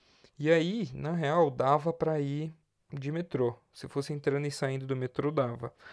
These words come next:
É, uma coisa importante é que em Roma, o passe de vinte e quatro horas, ele custa sete euros. Ou seja, você tem que pe-, pelo menos fazer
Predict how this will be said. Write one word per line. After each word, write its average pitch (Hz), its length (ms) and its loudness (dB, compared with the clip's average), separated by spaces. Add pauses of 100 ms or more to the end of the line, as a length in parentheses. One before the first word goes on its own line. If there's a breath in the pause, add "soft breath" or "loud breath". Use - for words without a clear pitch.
(340 loud breath)
É, 123 440 4
uma 123 180 0
coisa 135 240 0
importante 143 440 -2
é 156 40 -6
que - 100 -8
em 151 80 -2
Roma, 147 500 2
o 135 100 -4
passe - 360 0
de 127 260 -8
vinte 127 360 -6
e - 40 -12
quatro 143 340 -2
horas, 127 260 2
ele 139 120 -6
custa 143 280 -4
sete - 500 -2
euros. 117 420 -6 (460 loud breath)
Ou 127 100 -4
seja, 117 420 -4 (200)
você - 120 -20
tem 127 140 -8
que 131 40 -12
pe-, - 200 -6
pelo 139 240 0
menos 143 260 -6
fazer 139 520 -2